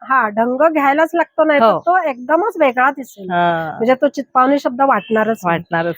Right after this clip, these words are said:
Speaker 1: आणि अजून एक गोष्ट, आम्ही पूर्वी चित्पावनी वगैरे असं म्हणायचो नाही.
Speaker 2: हा.
Speaker 1: आम्ही या भाषेला कै किता म्हणायचो.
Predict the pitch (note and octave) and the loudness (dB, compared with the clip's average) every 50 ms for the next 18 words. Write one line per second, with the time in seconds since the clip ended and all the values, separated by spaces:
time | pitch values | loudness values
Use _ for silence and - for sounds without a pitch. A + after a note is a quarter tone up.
0 | - B3+ B3+ C#4+ D#4+ E4+ D4+ C4 D4 D#4+ E4+ F#4 F#4 D4+ D4+ C4 A#3 - A#3 G#3+ | -2 0 4 4 6 6 4 4 2 2 2 2 2 0 -2 -2 -2 -2 -2 0
1 | G3+ G#3 G#3 A3+ B3+ D4 D4 - D4+ D4 D4 D#4 D4+ - - C#4+ _ - C#4 C#4 | 0 0 0 0 0 0 0 0 0 0 2 0 0 0 -2 -4 _ 2 2 4
2 | C#4+ D4+ D4+ D4+ C#4+ D4 D4+ D4+ C#4+ - D4+ C#4 B3 A#3 A#3 A#3+ A#3 C4+ B3+ A#3 | 4 4 2 2 2 2 2 2 2 2 2 2 2 2 0 0 0 -2 -4 -2
3 | G#3 G3 G3 G#3 G#3+ G3+ F3+ B3+ C#4 C#4+ C#4 C#4 C#4 - D#4 D#4 D#4 D#4 - - | -4 -4 -4 0 0 0 2 2 2 2 2 0 0 0 0 0 0 -2 0 0
4 | C#4+ D4 D4+ - D#4 - D4+ C#4+ C4+ G#3+ F#3+ F#3 F3 E3 _ - | 2 2 2 0 -2 0 0 0 2 2 0 -2 -4 -6 _ -14